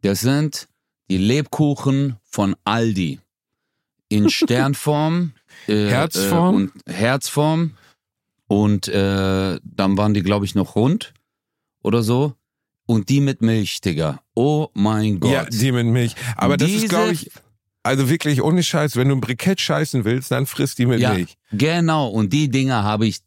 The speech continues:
Speaker 1: die halbe, dreiviertel Packung vernichtet. Das sind acht Milliarden Kalorien. Aber Morok, ich hatte früher Stoffwechsel wie ein Kernkraftwerk, Alter.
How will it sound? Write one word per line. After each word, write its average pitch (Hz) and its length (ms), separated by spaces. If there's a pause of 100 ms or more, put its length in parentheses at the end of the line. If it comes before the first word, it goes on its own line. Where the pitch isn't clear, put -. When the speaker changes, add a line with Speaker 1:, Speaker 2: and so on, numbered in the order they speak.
(120)
Speaker 1:
die 87 200
halbe, 113 480
dreiviertel 101 580
Packung 98 440
vernichtet. 101 1080 (460)
Das 92 120
sind 127 180
acht 135 300
Milliarden 127 500
Kalorien. 117 640 (560)
Aber 101 360
Morok, 110 400
ich 92 140
hatte 104 180
früher 123 280
Stoffwechsel 123 920 (460)
wie 101 200
ein 110 200
Kernkraftwerk, 101 800
Alter. 78 360